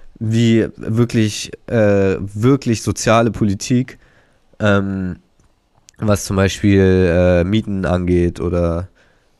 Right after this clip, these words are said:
oder, ähm, gene-, generell g-, den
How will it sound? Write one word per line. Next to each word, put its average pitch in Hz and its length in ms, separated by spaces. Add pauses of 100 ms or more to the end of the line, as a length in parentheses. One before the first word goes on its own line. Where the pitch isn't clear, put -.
(640)
oder, 87 720
ähm, 85 360
gene-, 90 240
generell 92 680
g-, - 440 (580)
den 92 320